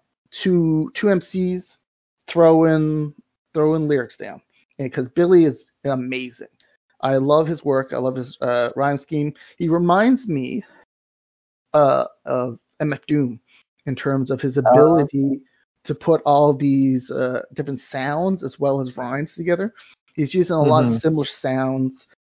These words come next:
Speaker 1: as he's going through his rhyme schemes. It, it's not very obvious. There's multi-layered in everything he's doing.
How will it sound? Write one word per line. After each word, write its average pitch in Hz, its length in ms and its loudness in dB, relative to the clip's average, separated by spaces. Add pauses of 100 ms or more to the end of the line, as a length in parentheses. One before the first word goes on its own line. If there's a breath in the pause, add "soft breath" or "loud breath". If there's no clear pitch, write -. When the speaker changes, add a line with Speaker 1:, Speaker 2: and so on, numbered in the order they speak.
Speaker 1:
as 120 160 -6
he's 143 120 -18
going 135 240 0
through 131 180 0
his 120 120 -4
rhyme 123 200 -2
schemes. 123 600 -6
It, 135 160 -4
it's 147 180 -4
not 170 260 2
very 156 220 4
obvious. 139 460 2
There's 127 200 -14 (100)
multi-layered 143 720 0
in 131 140 -4
everything 135 380 -4
he's 131 160 -6
doing. 123 380 -6